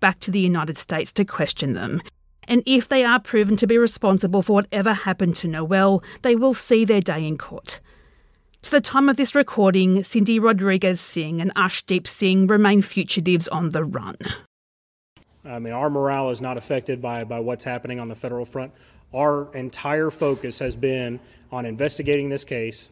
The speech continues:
Speaker 2: finding leads on where Noel is, and then ultimately proving what happened to him. That's, that's our team's focus, and that's a hundred percent where we're focused. Attention and, and your efforts here in the media have been instrumental in this case. Uh, the tips have been extremely instrumental in this case, getting the information that we've needed.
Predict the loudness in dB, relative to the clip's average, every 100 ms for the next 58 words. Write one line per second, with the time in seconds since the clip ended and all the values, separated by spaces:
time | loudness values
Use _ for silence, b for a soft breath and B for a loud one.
0 | _ -8 -4 -4 -4 -2 -2 -2 -4 -2
1 | -2 -2 -2 -2 -4 -8 -8 -12 b b
2 | -8 -4 -4 -4 -4 -6 -4 -4 -4 -4
3 | -6 -8 -12 -16 -18 -16 -4 -4 -2 0
4 | 0 4 4 4 0 -4 -4 -4 -6 -6
5 | -8 -16 -14 -12 -12 -12 -14 -8 -6 -6
6 | -8 -10 -6 -4 -4 -6 -10 -16 -6 -2
7 | -2 0 0 0 -2 -2 0 2 2 0
8 | -6 -6 -4 -2 -2 -2 -4 -4 -4 -4
9 | -6 -6 -8 -10 -10 -8 -6 -6 -6 -6
10 | -6 -6 -8 -12 -20 b b b -8 -8
11 | -8 -10 -12 2 4 4 -4 -14 -16 -8
12 | -2 -2 -2 -4 -4 -4 -4 -4 -6 -6
13 | -4 -4 -6 -8 -6 -8 -6 -8 -6 -6
14 | -8 -8 -8 -8 -8 -8 -8 -6 -6